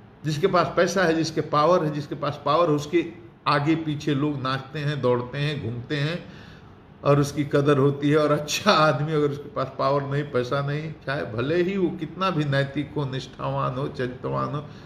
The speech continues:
उसको कोई पूछने वाला नहीं। ये क्यों ऐसा हो गया? और ऐसे होगा तो ये देश बचेगा, ये समाज बचेगा क्या?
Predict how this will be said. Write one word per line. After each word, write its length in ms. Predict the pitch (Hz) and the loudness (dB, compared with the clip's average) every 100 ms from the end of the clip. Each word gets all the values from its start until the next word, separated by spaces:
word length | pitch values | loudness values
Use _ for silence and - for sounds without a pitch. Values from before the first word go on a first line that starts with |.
| - - - | -20 -20 -14
उसको 220 | 139 180 | -10 -6
कोई 120 | 165 | -4
पूछने 400 | 180 170 - 208 | -4 -4 -4 0
वाला 280 | 247 220 165 | 2 2 2
नहीं। 260 | 143 139 135 - | 0 -2 -4 -8
ये 120 | 190 | -8
क्यों 340 | 190 - 226 269 | -8 -8 -6 -4
ऐसा 260 | 190 170 | -4 -2
हो 160 | 147 127 | 0 0
गया? 560 | 117 151 214 131 95 - - - | 0 2 2 0 -4 -10 -16 -2
और 140 | 156 170 | 2 2
ऐसे 220 | 175 226 | 2 2
होगा 240 | 185 190 | 2 2
तो 140 | 214 202 | 0 0
ये 80 | |
देश 280 | 147 202 220 | 0 0 -2
बचेगा, 340 | 190 208 220 170 | -6 -2 0 2
ये 140 | 147 | 2
समाज 320 | 147 170 208 | 0 -2 -4
बचेगा 420 | 196 196 - 220 170 | -2 -4 -2 0 0
क्या? 480 | 202 196 135 98 | 2 2 2 0